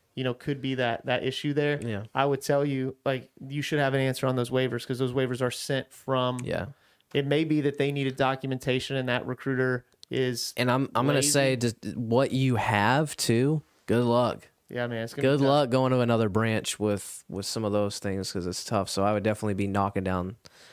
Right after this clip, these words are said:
Speaker 1: Yeah,
Speaker 2: their,
Speaker 1: you've already
Speaker 2: the
Speaker 1: started
Speaker 2: Navy's
Speaker 1: the
Speaker 2: door.
Speaker 1: process. It's a lot of transfer. Can you go to another branch? Sure, but I would hate to see you lose faith in the Navy just because of one relationship. So,
Speaker 2: Yeah.
Speaker 1: uh, I would one hundred percent, you know, if, if there's a,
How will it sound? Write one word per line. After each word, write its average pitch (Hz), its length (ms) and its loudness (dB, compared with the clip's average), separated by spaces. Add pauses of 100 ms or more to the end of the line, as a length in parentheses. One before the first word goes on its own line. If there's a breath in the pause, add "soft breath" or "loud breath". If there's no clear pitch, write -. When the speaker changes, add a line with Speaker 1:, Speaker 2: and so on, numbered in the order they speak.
(160 loud breath)
Speaker 1:
Yeah, 139 100 0
Speaker 2:
their, - 220 0
Speaker 1:
you've 131 160 -8
already 110 140 2
Speaker 2:
the 101 60 0
Speaker 1:
started 104 220 2
Speaker 2:
Navy's 98 160 2
Speaker 1:
the 113 60 -8
Speaker 2:
door. 98 180 2
Speaker 1:
process. 131 560 -2
It's 120 260 -12
a 139 60 -6
lot 143 180 0
of 135 60 -8
transfer. 135 280 -8
Can 156 180 -4
you 151 60 -4
go 160 140 2
to 160 140 -8
another 156 160 -2
branch? 143 260 -4
Sure, 131 200 -4
but 127 160 -4
I 135 100 0
would 135 120 0
hate 143 220 -4
to 151 100 -6
see 147 260 -4
you 131 400 0 (600 soft breath)
lose 151 300 0
faith 151 300 -2
in 139 80 -8
the 139 80 -4
Navy 143 420 -2
just 127 200 -12
because 131 300 -4
of 123 120 -10
one 131 160 -4
relationship. 123 760 -6
So, 120 340 -4 (140)
Speaker 2:
Yeah. 85 140 0 (100)
Speaker 1:
uh, 127 220 -2
I 135 120 2
would 143 300 0
one 127 140 -4
hundred 131 200 -4
percent, 131 480 -6 (200)
you 127 160 -8
know, 127 140 -2
if, - 200 -8
if 120 120 -10
there's 131 240 -2
a, 120 200 0